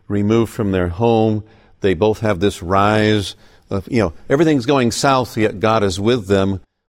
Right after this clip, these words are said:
through these turmoils and rises. Joseph gets the ethical dilemma with Missus Potiphar's advance on him. Uh, Jo-, uh, Daniel's gonna get it with the lion's den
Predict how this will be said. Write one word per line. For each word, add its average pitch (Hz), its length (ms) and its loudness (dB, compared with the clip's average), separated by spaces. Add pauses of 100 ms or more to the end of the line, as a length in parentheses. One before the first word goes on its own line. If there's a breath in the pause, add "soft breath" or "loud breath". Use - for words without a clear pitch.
(240)
through 107 200 -2
these 95 240 -4
turmoils 101 600 0
and 95 160 -4
rises. 107 720 0 (1200 soft breath)
Joseph 113 440 0
gets 110 240 0
the 101 140 0
ethical 104 380 -2
dilemma 101 420 0
with 95 180 -2
Missus 104 340 -4
Potiphar's 101 720 -4
advance 104 480 -2
on 95 200 -2
him. 104 520 0 (560)
Uh, 92 180 -2
Jo-, 107 320 -2
uh, 90 260 0
Daniel's 110 600 0
gonna 98 220 -2
get 95 220 0
it - 100 -4
with 95 120 -6
the 92 100 -4
lion's 101 500 0
den 98 420 -2